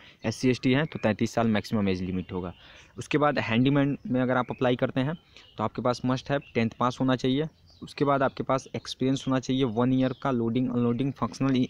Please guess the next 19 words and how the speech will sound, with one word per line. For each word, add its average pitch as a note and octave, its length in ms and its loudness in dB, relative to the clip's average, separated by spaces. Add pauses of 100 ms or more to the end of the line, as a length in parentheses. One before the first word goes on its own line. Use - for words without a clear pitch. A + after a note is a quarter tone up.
any C3 280 4
organization A#2 640 2
supported A#2+ 440 -2
by A#2+ 160 2
experience A#2+ 520 -2
certificate A#2 440 -4
आपके - 220 -6
पास C3+ 180 -2
होना A#2 180 2
चाहिए B2+ 260 0
इस B2 140 -2
क्षेत्र - 320 -2
में। F2+ 120 -4 (500)
उसके - 220 0
बाद G#2 200 2 (100)
आपको C#3+ 400 0
ज्ञान B2+ 260 2
होना C3+ 200 2
चाहिए C#3 340 0